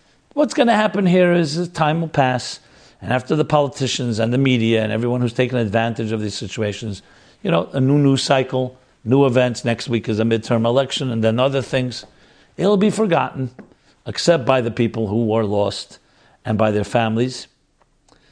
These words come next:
But there are people who will remember. You know who will remember? Those that are not consumed themselves and don't just gravitate back to their own comfort zones and lives.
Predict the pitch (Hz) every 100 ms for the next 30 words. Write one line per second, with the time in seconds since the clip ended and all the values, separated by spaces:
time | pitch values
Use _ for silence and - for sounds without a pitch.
0 | _ _ _ 135 123 143 143 170 175 135
1 | 147 151 151 151 143 127 92 - _ -
2 | 117 143 156 160 160 165 180 165 123 143
3 | 131 127 - 113 120 123 - 120 - 131
4 | 117 107 104 - 87 - - - _ _
5 | _ _ _ _ _ - 104 135 113 101
6 | 131 123 113 123 92 113 110 - 104 107
7 | 110 95 110 98 98 92 95 92 98 95
8 | 92 87 - -